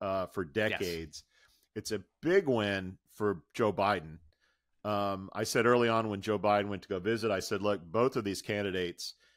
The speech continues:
Speaker 1: uh, need to try to, you know, elbow their way into getting this deal done." Um, you know, Trump went to a non-union shop. Biden went to
Speaker 2: <laughs>
Speaker 1: Detroit and, you know, picketed for,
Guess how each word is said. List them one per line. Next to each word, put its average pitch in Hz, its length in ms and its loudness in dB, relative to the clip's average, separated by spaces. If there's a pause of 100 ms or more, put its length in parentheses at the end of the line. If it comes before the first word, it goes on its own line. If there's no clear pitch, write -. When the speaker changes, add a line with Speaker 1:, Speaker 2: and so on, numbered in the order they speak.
(280)
Speaker 1:
uh, 90 360 -2
need 104 320 -4
to 101 140 -4
try 92 280 0
to, 90 200 -4 (300)
you 101 100 -10
know, 85 220 -6
elbow 120 320 6
their 107 120 6
way 101 240 2
into 98 300 -6
getting 101 380 -4
this 92 160 -8
deal 87 180 -4
done." 131 560 2 (460)
Um, 95 440 -2
you 104 100 -10
know, 95 80 -4
Trump 127 320 0
went 110 180 -2
to 107 140 0
a 98 40 0
non-union 107 560 -2
shop. 113 480 2 (360)
Biden 107 320 2
went 107 200 -4
to 104 240 2
Speaker 2:
<laughs> - 0 -
Speaker 1:
Detroit 110 720 2 (160)
and, 90 520 -6
you 101 100 -14
know, 90 160 -6
picketed 110 480 2
for, 92 340 -2